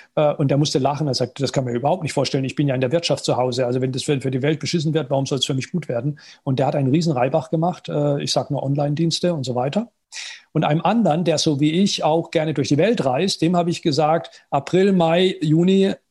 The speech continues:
hast du die Monate der Burg. Das heißt, so viel wie,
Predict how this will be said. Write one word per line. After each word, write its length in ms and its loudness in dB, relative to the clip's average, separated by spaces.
hast 320 -2
du 260 0
die 160 2
Monate 460 2
der 120 -2
Burg. 480 2
Das 140 -2
heißt, 240 0
so 100 2
viel 280 2
wie, 280 2